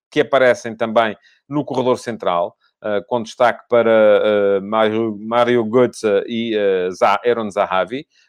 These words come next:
eh, dois jogadores experientes já, com experiência de alta roda,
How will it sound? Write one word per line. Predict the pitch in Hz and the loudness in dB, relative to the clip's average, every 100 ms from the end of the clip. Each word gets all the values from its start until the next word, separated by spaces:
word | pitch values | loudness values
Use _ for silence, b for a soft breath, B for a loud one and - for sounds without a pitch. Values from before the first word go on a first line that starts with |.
| - | -8
eh, | 117 | -6
dois | 104 139 113 | -2 -2 -2
jogadores | 113 113 120 107 101 - 92 - | -4 0 0 0 -4 -12 -18 -14
experientes | - 78 85 98 110 107 | -14 -10 -4 -4 -4 -10
já, | 90 98 104 | -6 -2 -2
com | 101 92 | -6 -12
experiência | - 95 95 95 | -16 -16 -12 -8
de | |
alta | 90 95 | -8 -8
roda, | 82 95 101 95 | -4 0 0 -2